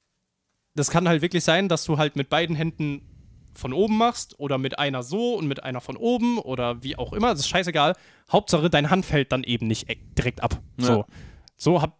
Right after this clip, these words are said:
Speaker 1: so hab ich das halt jetzt mittlerweile für mich rausgefunden. So, okay, ich spiel jetzt so, weil so kann ich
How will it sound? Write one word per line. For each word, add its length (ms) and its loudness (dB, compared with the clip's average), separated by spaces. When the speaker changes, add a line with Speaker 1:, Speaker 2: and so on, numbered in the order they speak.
Speaker 1:
so 200 4
hab 140 -2
ich 120 -4
das 220 0
halt 120 2
jetzt 160 -2
mittlerweile 460 2
für 140 -2
mich 360 0
rausgefunden. 540 0
So, 220 0
okay, 440 0
ich 160 -10
spiel 200 -6
jetzt 140 -2
so, 280 4
weil 360 2
so 320 2
kann 180 -2
ich 240 -6